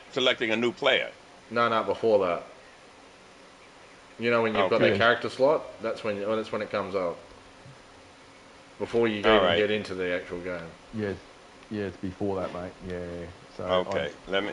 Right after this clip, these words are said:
Speaker 1: That's all right. Don't worry about it.
Speaker 2: Yeah,
Speaker 1: I'll
Speaker 2: so delete the
Speaker 1: just
Speaker 2: character, and when it comes up this time, it'll have, it should have two options. It should say, uh, um, normal and story mode, or, and hardcore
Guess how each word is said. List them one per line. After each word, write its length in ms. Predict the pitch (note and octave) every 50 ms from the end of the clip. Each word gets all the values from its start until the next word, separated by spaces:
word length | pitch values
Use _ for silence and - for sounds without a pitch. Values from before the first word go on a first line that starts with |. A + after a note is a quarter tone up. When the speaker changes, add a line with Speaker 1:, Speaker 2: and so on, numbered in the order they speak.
| -
Speaker 1:
That's 240 | - A#2+ B2 C3 -
all 80 | C#3+ C3
right. 240 | A#2 A2 A2 A2+ - -
Don't 200 | G#2+ A2 A#2 A2+
worry 120 | A#2+ A#2+ A2+
about 240 | G#2 F#2+ F#2 F#2+ F#2+
it. 60 | G2+
Speaker 2:
Yeah, 100 | A2 G2
Speaker 1:
I'll 140 | F#2 F#2 F#2+
Speaker 2:
so 140 | A2 A2 G#2 - -
delete 280 | - B2+ B2+ C3+ C#3+ C3+
the 60 | B2+
Speaker 1:
just 80 | -
Speaker 2:
character, 580 | - B2 B2 B2+ A#2+ - - A#2 A2 B2 C3+ - -
and 140 | A2+ A2 A2
when 100 | A#2 A2+
it 80 | A2 G#2+
comes 240 | - B2 A#2 A2+ A#2
up 160 | A2+ G#2+ -
this 180 | A#2+ A#2 A2+ -
time, 320 | - A2 G#2+ A2+ A#2 B2
it'll 280 | A2 G2 G2+ G2+ G2 F#2
have, 180 | G#2 G2+ G2 F#2
it 60 | F#2+
should 140 | - - A2
have 180 | A2 G2+ F2+ -
two 200 | - A#2 G#2+ G2+
options. 420 | G2 G2 - - - F2 F2 E2+ F#2+
It 100 | E2+ -
should 200 | - G#2+ F#2+ -
say, 200 | - G2 F#2 F2+ F#2 G2 G#2 D#2
uh, 200 | G2 F#2+ F#2 F2+ E2 E2 F2 F2+
um, 160 | F#2+ F#2+ F#2 F2 E2+ E2+ - - - D#2+ G2
normal 460 | G#2 A2 A2+ A#2+ B2+ C3 C3+ C3 B2
and 380 | G2+ G2 G2 F#2+ F#2 F2+ F2 E2 - -
story 420 | - - - - A2+ A#2+ B2 B2
mode, 340 | B2 B2 B2 B2 A#2+ A#2 A2
or, 340 | G#2 G2 F#2+ G2 F#2+ F#2+ F#2+ F#2+ -
and 240 | G2 F#2+ F#2+ F#2 F#2 F2+ F2 E2+ F2 - - - -
hardcore 540 | G#2 G2+ G2+ F#2+ - - G2+ F#2+ F2+ F2